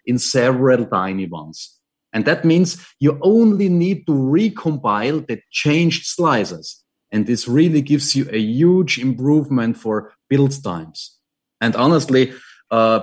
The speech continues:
build times is really an issue for huge projects, especially in the front end. A lot of people are fighting with their build times, and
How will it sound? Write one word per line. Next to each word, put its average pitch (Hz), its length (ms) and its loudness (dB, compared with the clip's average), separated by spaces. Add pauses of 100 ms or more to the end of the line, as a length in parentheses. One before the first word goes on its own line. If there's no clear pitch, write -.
build 185 260 0
times 127 380 -4
is - 160 -12
really 151 420 0
an 127 240 2
issue 107 520 0
for 101 160 -8
huge 107 520 -8
projects, - 640 -10
especially 101 580 -6
in 90 120 -8
the 95 80 -12
front 107 420 -4
end. 101 180 -2 (380)
A 107 80 -2
lot 110 340 2
of 107 220 -6
people 120 340 -2
are 101 160 -2
fighting 120 800 -2
with 113 220 -4
their 101 200 -2
build 139 300 -2
times, 98 480 -6 (400)
and 107 480 0